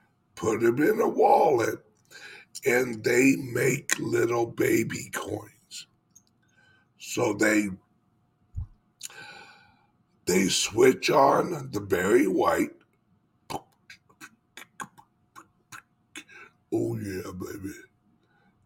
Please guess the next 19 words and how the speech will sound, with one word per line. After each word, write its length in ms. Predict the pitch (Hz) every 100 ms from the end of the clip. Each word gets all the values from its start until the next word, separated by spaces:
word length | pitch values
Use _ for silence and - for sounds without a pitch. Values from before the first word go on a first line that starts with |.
| _ -
I've 180 | 117
been 180 | 117 101
thinking 400 | - 107 107 117
about 480 | 101 107 107 - -
you 200 | 104 104
all 420 | 101 110 117 113
day 320 | 113 113 113
long. 540 | 113 117 107 90 82 - _ _ _ _ _ _ _ _ _ _ _ _ _ _ _ _
And 220 | 113 107
the 100 | 110
next 460 | 107 110 117 - -
thing 180 | 151 151
you 140 | 131
know, 400 | 123 127 156 190 _ _ _ _ _ _ -
pow, 320 | - - - -
chicka, 280 | - - - -
pow, 380 | - 185 170 -
pow, 800 | 160 160 147 143 139 147 151 139
chicka, 300 | - -